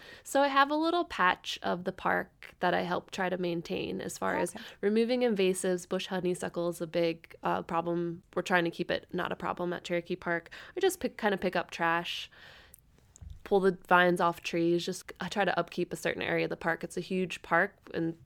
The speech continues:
Speaker 1: we gotta have volunteers out there to help maintain it and keep it looking good.
Speaker 2: So do all the parks have volunteers like that?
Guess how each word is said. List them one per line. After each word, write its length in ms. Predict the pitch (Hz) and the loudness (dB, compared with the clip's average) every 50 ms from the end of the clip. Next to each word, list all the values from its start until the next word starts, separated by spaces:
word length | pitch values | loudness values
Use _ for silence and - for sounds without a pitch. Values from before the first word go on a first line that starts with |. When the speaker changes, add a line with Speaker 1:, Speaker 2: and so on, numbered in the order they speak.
| - _ - - - - - | -20 _ -20 -20 -20 -8 -4
Speaker 1:
we 80 | - 175 | 0 2
gotta 200 | 175 175 170 175 | 4 4 4 4
have 260 | 180 175 170 170 165 | 4 6 4 4 4
volunteers 560 | 175 170 170 170 170 175 175 - 170 170 170 170 | 2 0 0 0 0 -2 -2 -2 -2 -2 -2 -2
out 200 | 170 170 - - | -4 -4 -6 -6
there 160 | 175 170 160 | -6 -4 -4
to 60 | 170 | -4
help 200 | 160 170 170 - | -4 -4 -4 -4
maintain 440 | 180 180 175 170 170 - 175 175 180 | -4 -4 -4 -4 -4 -4 -4 -4 -4
it 140 | 175 175 175 | -4 -4 -4
and 140 | 175 175 | -6 -6
keep 180 | - - 170 - | -6 -10 -10 -8
it 80 | - - | -8 -8
looking 300 | 175 165 - 175 180 180 | -8 -8 -6 -6 -6 -6
good. 340 | 185 185 185 185 170 160 - _ _ _ _ - - - - | -6 -6 -6 -6 -8 -8 -12 _ _ _ _ -18 -16 -12 -2
Speaker 2:
So 100 | - 311 | 2 2
do 160 | 240 254 233 | 4 6 8
all 140 | 202 208 220 | 8 10 10
the 100 | 220 285 | 8 6
parks 380 | 277 - 285 302 320 - - - | 6 6 6 6 6 4 2 4
have 200 | 330 302 302 285 | 6 6 6 6
volunteers 540 | 294 277 285 294 294 - 302 320 330 - 370 | 4 2 2 0 -2 -4 -4 -4 -4 -2 -4
like 160 | 370 359 - | -4 -2 0
that? 200 | 392 415 415 | 0 0 0